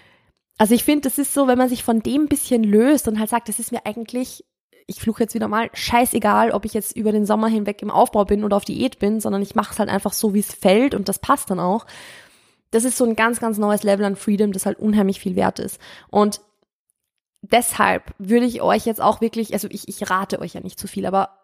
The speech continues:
gerade wenn ihr jetzt auf Social Media vielleicht viele Menschen seht, die in eine Diät reingehen, viele Menschen, die jetzt auch vielleicht auf Prep gehen, weil jetzt so Anfang Februar starten super viele Menschen in die Wettkampfvorbereitung rein.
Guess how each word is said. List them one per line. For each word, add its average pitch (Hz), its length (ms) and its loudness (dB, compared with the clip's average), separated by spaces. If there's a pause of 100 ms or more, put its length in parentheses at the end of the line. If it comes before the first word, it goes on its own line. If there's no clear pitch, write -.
(460)
gerade 233 400 4
wenn 226 120 2
ihr 214 100 0
jetzt 214 360 0
auf 220 80 -6
Social 226 300 -4
Media 214 260 0
vielleicht 196 320 -6
viele 247 240 -2
Menschen 220 320 -4
seht, 208 200 -4
die 214 60 -8
in 208 80 -4
eine 202 80 -4
Diät - 340 -2
reingehen, 190 280 -6
viele 254 240 4
Menschen, 220 320 0
die 220 100 -2
jetzt 202 220 0
auch 214 180 4
vielleicht 190 500 2 (340)
auf - 220 -4
Prep - 440 0 (160)
gehen, 180 340 2
weil 190 260 0 (140)
jetzt 202 520 -2
so - 60 -2
Anfang 226 400 2
Februar 220 480 2
starten 226 420 0
super - 360 2
viele 226 200 2
Menschen 220 260 0
in 202 100 0
die 226 60 0
Wettkampfvorbereitung 175 800 -8
rein. 180 300 -6